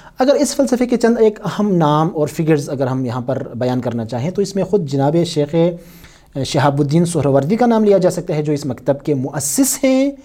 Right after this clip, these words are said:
اور چھٹی صدی ہجری میں آپ نے زندگی کی ہے۔ بہت مختصر سی ان کی زندگی تھی،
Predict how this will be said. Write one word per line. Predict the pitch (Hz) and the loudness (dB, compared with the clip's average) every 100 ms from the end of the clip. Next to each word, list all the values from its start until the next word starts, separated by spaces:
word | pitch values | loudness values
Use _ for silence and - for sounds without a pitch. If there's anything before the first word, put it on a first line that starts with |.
| - - - - _ _ | -20 -20 -20 -20 _ _
اور | 160 160 165 185 | -4 2 2 2
چھٹی | - 190 - 247 254 | 2 0 0 4 4
صدی | - 190 170 185 | 4 2 2 2
ہجری | 147 156 | 2 2
میں | 170 | 2
آپ | 143 147 | 2 2
نے | |
زندگی | 151 147 143 143 | 0 2 2 0
کی | 131 127 113 | -2 -4 -6
ہے۔ | 113 - - _ _ _ 160 135 | -8 -14 -20 _ _ _ -10 -6
بہت | 156 175 | -2 0
مختصر | 151 147 156 | 0 0 0
سی | 139 | 2
ان | 131 | 0
کی | 123 | 0
زندگی | 117 117 117 | -2 -2 -2
تھی، | 117 131 | -4 -8